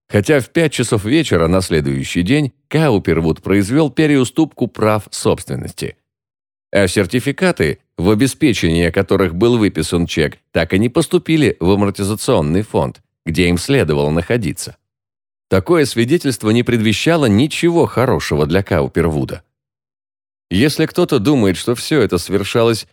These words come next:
без многочисленных жарких протестов и оговорок Стеджера,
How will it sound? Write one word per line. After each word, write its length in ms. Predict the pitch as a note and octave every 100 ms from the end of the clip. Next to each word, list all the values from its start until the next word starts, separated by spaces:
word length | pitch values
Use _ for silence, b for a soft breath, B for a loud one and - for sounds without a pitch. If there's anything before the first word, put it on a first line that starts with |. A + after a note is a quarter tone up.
| -
без 340 | F2+ C3 F2+
многочисленных 800 | D#2+ F#2 G#2 - A2+ - F2+ F#2
жарких 500 | D2+ A2+ F#2+ - E2
протестов 640 | - G#2 - D#3 - D2 - _ -
и 220 | D2 D2+
оговорок 560 | D2 D#2+ G2 E2 C#2
Стеджера, 600 | - - D#3 E2+ D2+ G1+